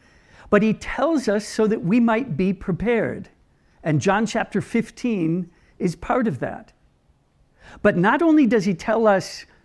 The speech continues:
about the hard times that are coming, in the book of Revelation, praise God, he speaks to us about the better tomorrow,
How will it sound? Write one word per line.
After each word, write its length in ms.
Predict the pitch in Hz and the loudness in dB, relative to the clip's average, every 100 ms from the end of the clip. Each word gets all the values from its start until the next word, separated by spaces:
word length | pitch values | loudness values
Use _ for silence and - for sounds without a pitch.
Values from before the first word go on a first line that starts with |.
| _ _ _ _ _ | _ _ _ _ _
about 300 | - 165 190 | 0 2 2
the 80 | 190 | 0
hard 320 | 139 196 202 | 0 0 0
times 400 | 165 190 185 175 | 0 0 0 -2
that 160 | - 165 | -2 -2
are 100 | 147 | -2
coming, 600 | - - 311 185 101 - _ _ _ _ _ _ _ _ _ _ _ _ _ _ _ _ _ _ | -4 -2 0 0 -4 -14 _ _ _ _ _ _ _ _ _ _ _ _ _ _ _ _ _ _
in 120 | 143 | -4
the 80 | 139 | -2
book 180 | 185 208 | 0 0
of 140 | 156 | 0
Revelation, 640 | 180 190 175 185 185 170 151 | 0 0 0 0 0 -2 -2
praise 340 | - 175 151 | -2 -4 -4
God, 480 | - 165 156 - 214 _ _ _ _ _ _ _ _ _ _ _ _ _ _ | -2 0 0 -4 -10 _ _ _ _ _ _ _ _ _ _ _ _ _ _
he 200 | _ 185 | _ -2
speaks 500 | 190 - 214 233 - | -2 -2 -2 -2 -2
to 160 | - 156 | -2 -2
us 160 | 147 - | -2 -2
about 300 | 151 160 151 | 0 0 -2
the 60 | |
better 300 | 131 175 175 | -2 0 -2
tomorrow, 760 | 151 165 151 170 156 127 - | -2 -2 0 0 -2 -4 -8